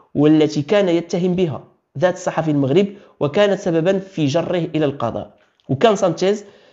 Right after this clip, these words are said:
صادق نهار تسعطاش مارس الجاري على التقرير السنوي لوزارة الأمن الداخلي برسم سنة ألفين وثلاثة وعشرين،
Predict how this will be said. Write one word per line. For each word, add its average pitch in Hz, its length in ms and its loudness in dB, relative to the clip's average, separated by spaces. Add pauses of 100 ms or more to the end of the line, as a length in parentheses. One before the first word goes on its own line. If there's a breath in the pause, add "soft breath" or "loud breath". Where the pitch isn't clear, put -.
(140)
صادق - 480 0 (220)
نهار 160 220 0
تسعطاش 190 460 -2
مارس 165 520 -2 (120)
الجاري 135 380 2 (260 loud breath)
على 156 120 -2
التقرير 185 320 -6
السنوي 175 440 0
لوزارة 160 420 0
الأمن 175 200 -2
الداخلي 139 540 -2 (140)
برسم 131 500 -2
سنة 160 300 -4 (100)
ألفين 139 300 -2
وثلاثة 143 260 -4
وعشرين، 139 380 0